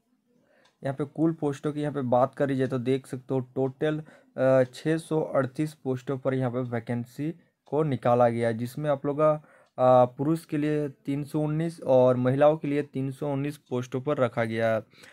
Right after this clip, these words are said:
वहीं बात करते हैं अब दूसरे नंबर का जो वैकेंसी रखा गया वो आप लोग का शहरी के लिए, ठीक है। आप जैसे पहले ग्रामीण होमगार्ड का वैकेंसी था उसी तरह यहाँ पे शहरी यानी सिटी के लिए होमगार्ड के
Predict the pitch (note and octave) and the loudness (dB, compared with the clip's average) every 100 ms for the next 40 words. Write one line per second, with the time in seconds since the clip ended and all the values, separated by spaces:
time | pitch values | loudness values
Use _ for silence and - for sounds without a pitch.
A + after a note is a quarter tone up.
0 | - _ C#3 D#3+ C#3+ D3 D3+ - D3+ D#3 | -20 _ -2 2 4 4 4 0 2 2
1 | C#3 B2 B2+ D#3 D3+ D3 C#3+ D3 C#3 A#2 | 2 0 0 0 0 -2 0 0 0 -2
2 | A#2+ B2+ C3+ D3+ C#3+ D#3+ C#3 C3+ B2+ C#3 | -2 -2 -4 -4 -4 -4 -4 -4 -2 -2
3 | D#3 C#3 C#3 C#3+ C#3+ - - B2+ C3+ C#3 | 0 0 -2 -2 -4 -8 -6 0 2 2
4 | C3 C3 A#2 A#2 D3+ C#3+ A#2+ - - _ | 0 -4 -4 -4 -6 -4 -4 -6 -18 _
5 | - B2+ B2 B2+ C#3 C#3 C3+ C3+ C#3+ B2+ | -2 0 0 -2 -6 -4 -2 0 0 0
6 | B2 B2+ C#3 D#3+ D#3+ _ _ - B2 C3 | 4 4 2 -4 -8 _ _ -10 -4 -2
7 | C#3+ C#3+ D3 D3 C#3 C#3 D3 D3 C#3+ D3 | 2 4 4 4 0 -2 -4 -6 -6 -6
8 | C3+ D3+ C#3 D3 C#3+ C#3 - C#3 - C3 | -4 -8 -2 -2 -2 -4 -6 -10 -4 -2
9 | B2+ C3+ A#2+ B2 D#3+ E3 _ _ - - | 0 -2 -2 -4 -4 -10 _ _ -14 -10
10 | C3+ F3+ E3 D#3 D#3 D3+ C3+ C3 C#3 C#3+ | -6 -4 -2 0 0 0 0 4 4 2
11 | C#3+ D#3+ F3+ _ | -2 -6 -6 _